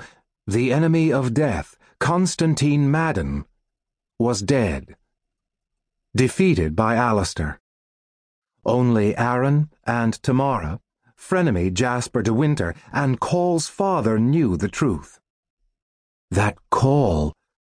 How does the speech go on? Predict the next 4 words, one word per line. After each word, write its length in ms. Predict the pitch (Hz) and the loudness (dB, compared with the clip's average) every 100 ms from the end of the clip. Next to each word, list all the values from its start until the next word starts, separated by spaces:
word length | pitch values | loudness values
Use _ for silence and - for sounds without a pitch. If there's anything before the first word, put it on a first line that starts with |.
| _ - | _ -4
was 640 | 110 156 175 123 76 76 | 0 2 0 -2 -4 -6
Constantine 840 | - 120 117 113 123 117 120 113 117 | -4 0 0 0 0 0 2 2 2
Madden, 560 | 135 135 - 85 73 - _ _ _ _ _ | 0 -2 -2 -4 -4 -8 _ _ _ _ _
reborn, 800 | 107 123 113 135 120 87 73 73 | 0 0 2 0 0 -2 -4 -6